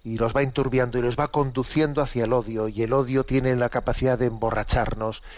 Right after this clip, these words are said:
y de distorsionar la realidad, ¿no?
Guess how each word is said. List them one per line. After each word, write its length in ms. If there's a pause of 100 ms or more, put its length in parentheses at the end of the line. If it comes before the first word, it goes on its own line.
(320)
y 160
de 360
distorsionar 800
la 120
realidad, 680
¿no? 180